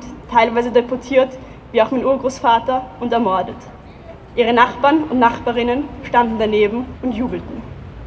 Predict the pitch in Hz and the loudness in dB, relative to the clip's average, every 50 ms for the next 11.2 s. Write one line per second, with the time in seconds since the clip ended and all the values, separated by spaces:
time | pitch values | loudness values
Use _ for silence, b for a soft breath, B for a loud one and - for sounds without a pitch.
0 | - - - - - - - - - - 247 240 240 - - 311 330 - - 254 | -14 -14 -14 -14 -14 -14 -14 -14 -10 -6 -6 -6 -6 -2 0 0 0 0 -2 -4
1 | 196 190 202 - - - - - - 480 480 - - 339 311 - 277 254 254 262 | -6 -6 -8 -10 -14 -14 -10 0 2 2 2 2 -2 -6 0 4 4 4 4 4
2 | 254 247 226 - - - - - 262 247 208 - - 185 - - - - - - | 0 -2 -2 -4 -6 -8 -4 2 4 4 4 4 2 -2 -2 -4 -10 -14 -16 -16
3 | - - - - - 254 294 233 262 247 262 277 285 262 262 262 269 285 262 254 | -16 -16 -10 -4 0 2 4 4 4 4 4 4 4 4 4 4 2 -2 -4 -4
4 | 247 262 277 220 247 247 247 240 233 233 208 226 240 240 233 208 233 240 247 - | -4 -4 -2 0 2 2 4 4 2 2 0 -2 0 0 0 0 0 -2 -2 -4
5 | - - 247 262 233 202 190 175 165 - - - - - - - - - - - | -4 -2 -2 -2 0 -2 -4 -4 -6 -8 -10 -12 -14 -14 -14 -14 -14 -14 -14 -14
6 | - - - 226 233 226 226 254 254 - - - 294 285 - 254 254 233 220 220 | -14 -10 -6 -4 0 2 4 4 2 2 0 -4 -4 -2 2 4 6 6 6 6
7 | 220 226 247 269 - - - - - - - - 262 285 247 254 247 262 269 254 | 4 2 -2 -2 -4 -6 -10 -10 -10 -10 -4 -2 0 2 4 2 2 2 2 4
8 | 262 233 220 220 220 202 202 - - - 247 233 233 247 240 - - 262 240 240 | 6 6 6 6 4 2 0 -6 -6 -2 2 2 2 2 0 0 0 0 0 0
9 | - 247 233 - 240 220 220 220 220 - 240 214 196 208 196 170 160 - - - | -2 -4 -6 -2 2 4 4 4 2 0 -6 -6 -4 -4 -4 -4 -6 -6 -10 -12
10 | - - - - - - - - - - 247 247 247 277 285 269 214 226 214 - | -12 -12 -12 -12 -12 -14 -14 -14 -8 -4 -2 0 2 4 4 4 2 0 -2 -2
11 | 220 233 240 320 | 0 0 0 0